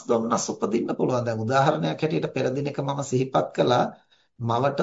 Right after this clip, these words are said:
දරුවා ප්‍රසූත කරද්දී ඇති වෙන්නේ කටුක දුක්ඛ වේදනාව. හැබැයි දුක්ඛ වේදනාවක් වුණාට ඇයට සෝමනස්ස සහගත මානසික තත්ත්වයක් ඇති වෙන්න පුළුවන්. එතකොට කායිකව අත්විඳින්නේ කටුක බව. එතකොට එතන දුක්ඛ සහගත කාය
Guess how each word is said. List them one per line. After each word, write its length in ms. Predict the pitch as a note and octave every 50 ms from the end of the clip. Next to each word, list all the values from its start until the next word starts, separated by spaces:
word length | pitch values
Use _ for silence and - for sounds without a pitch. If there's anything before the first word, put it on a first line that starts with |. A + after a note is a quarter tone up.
| E3
දරුවා 420 | - A#2+ A#2+ B2 C3 C#3+ D3 D3+ D3
ප්‍රසූත 520 | - - C#3 A#2+ - D3 D3 D3+ D3+ -
කරද්දී 540 | D#3+ D#3 - - D3 D3 - - D#3+ G#3 G3+ -
ඇති 180 | - - - D#3
වෙන්නේ 240 | E3 E3 G3+ B3+ B3
කටුක 380 | - - D#3 D3+ - F3 F3 - A#3
දුක්ඛ 380 | G#3+ F3+ F#3 F3+ - - - G3
වේදනාව. 600 | F#3 D#3 C#3 B2 G#2 G#2 G#2+ - - - - - - -
හැබැයි 360 | A#2+ C3+ D3+ D3+ C#3 G2+ G2
දුක්ඛ 300 | B2 B2+ - - - G3 F#3+
වේදනාවක් 680 | D#3+ C3 B2+ C3+ C3+ E3+ G3+ A3 A3+ A#3 B3 B3 B3+ B3 -
වුණාට 420 | - A#3+ A3 D#3+ C3+ C3 A#2+ -
ඇයට 440 | - - - - - D3+ F3+ A3 - -
සෝමනස්ස 720 | - - E3+ C#3+ D3+ F3+ A3+ B3 A#3+ A#3+ B3+ B3+ - - -
සහගත 500 | - - - G3+ - G#3 A3+ - A#3 A3+ - D4+ C#4
මානසික 520 | A3+ F3 F#3 G#3 C#4 D#4+ D#4 - D4 -
තත්ත්වයක් 560 | C#4+ - - - - - - B3 C#4 F4+ - -
ඇති 180 | C#4+ - - C4+
වෙන්න 200 | B3 A#3+ C#4+ G4
පුළුවන්. 420 | G4 - F#4+ F#3+ C3+ A2 - - - _ _ _ _ _ _ _ _ _ _ _ _ _ _
එතකොට 280 | C#3 A#2+ C3+ A#2 A2+ -
කායිකව 540 | - G2 E2+ F2+ A#2+ C3+ - - - F#3+ F#3+ F#3+ - -
අත්විඳින්නේ 640 | - A3+ - - - - F3 A3 A#3+ B3 C#4+ D4+ C4+
කටුක 340 | - - - - - A#3 - A3+
බව. 220 | - D#3 B2+ G2+ - - - - - _
එතකොට 240 | - A#2 B2+ C#3 F#3
එතන 260 | F#3 F3+ F#3+ F#3 F#3+ F3
දුක්ඛ 220 | D3 C3+ - - E3+
සහගත 380 | D#3+ F#3 E3+ - - E3+ - F3 D#3
කාය 240 | - - F3 F3